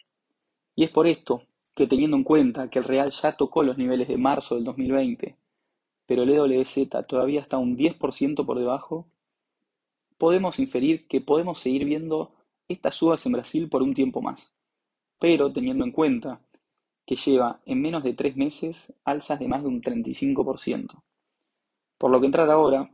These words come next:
puede ser de un riesgo bastante elevado. Por otro lado, una de las joyas de la semana fueron las acciones del sector de cannabis, ya que salió la noticia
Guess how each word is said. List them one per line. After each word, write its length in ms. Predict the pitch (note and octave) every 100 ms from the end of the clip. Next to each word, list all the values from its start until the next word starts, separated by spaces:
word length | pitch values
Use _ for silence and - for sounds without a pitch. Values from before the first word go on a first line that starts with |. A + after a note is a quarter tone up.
| _ -
puede 220 | F3+ D#3
ser 180 | - D#3
de 60 |
un 80 | C3+
riesgo 280 | C3+ D3 D3
bastante 360 | B2+ - C3 B2
elevado. 480 | B2 - G1+ G1+ _ _ _ _ _ _ _ _ _ _ _ _ _ _ -
Por 120 | C3
otro 200 | A#2+ B2+
lado, 400 | D3+ B2+ B2+ - _ _ _ _ _ _ _ _ _ -
una 300 | E3 E3+ D#3
de 80 | B2
las 120 | C3
joyas 320 | D#3 D3 C#3
de 60 | B2
la 80 |
semana 480 | - C#3+ C#3+ D3+ D3+ _ _ _ _ _ _
fueron 280 | - E3+ F3
las 160 | C3 -
acciones 580 | - D3 D3+ D3 - -
del 140 | B2
sector 360 | - A#2+ C3+ C3
de 100 | B2
cannabis, 560 | C3 B2+ - - - _ _ _ _ _ _ _ _ _
ya 160 | D3
que 80 | C#3
salió 280 | - A#2+ C#3
la 80 | D3+
noticia 600 | C3 D#3+ D3+ - B2